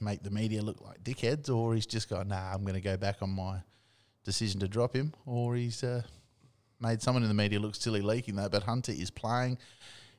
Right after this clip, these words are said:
It's gonna be a ball tear. There, Mel-, when was the last time you saw Melbourne and Bulldogs have maybe seventy to eighty thousand at the G?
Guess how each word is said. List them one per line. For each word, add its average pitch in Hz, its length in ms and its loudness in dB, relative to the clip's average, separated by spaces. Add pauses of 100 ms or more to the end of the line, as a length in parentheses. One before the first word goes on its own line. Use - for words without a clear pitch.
It's 117 140 -4
gonna 151 180 -4
be 117 140 2
a 90 40 2
ball 95 300 -2
tear. 87 320 0
There, 147 240 -2 (560)
Mel-, 196 200 -4
when 202 140 -2
was 311 140 -4
the 233 60 -4
last 175 340 2
time 101 400 -2
you 117 140 -4
saw 110 520 -4 (640)
Melbourne 123 420 6
and 107 140 4
Bulldogs 104 640 2 (140)
have 95 280 0 (200)
maybe 123 420 -2
seventy 113 540 0
to 127 80 0
eighty 107 420 -2
thousand 101 460 -2
at - 100 -10
the 101 60 -6
G? 92 300 -6